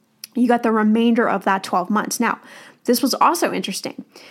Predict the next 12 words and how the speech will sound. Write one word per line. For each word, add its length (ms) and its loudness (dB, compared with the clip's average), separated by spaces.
So 220 0
the 60 0
question 360 2
was, 200 2
"Is 220 -2
my 160 2
spouse's 600 -4
income 480 -2
included 580 -2
when 180 -2
my 140 -2
servicer 600 -2